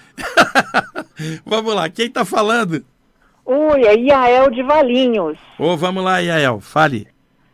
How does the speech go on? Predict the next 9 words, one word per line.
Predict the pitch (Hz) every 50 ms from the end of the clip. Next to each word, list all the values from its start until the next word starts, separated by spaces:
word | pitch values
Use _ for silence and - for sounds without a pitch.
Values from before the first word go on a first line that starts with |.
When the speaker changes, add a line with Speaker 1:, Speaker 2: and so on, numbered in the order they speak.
| _ _ _ - -
Speaker 2:
Seguinte, | - 320 294 220 254 277 277 262 247 214 - - - 202 190 143 - -
é, | - 220 220 214 208 208 202 220 247 262
eu | 285 311 302 - - -
sonho, | - 311 302 359 370 311 247 240 226
e | 220 220
na | 233 233
verdade | 240 254 247 269 285 285 285 285
não | 285 285
é | 311 320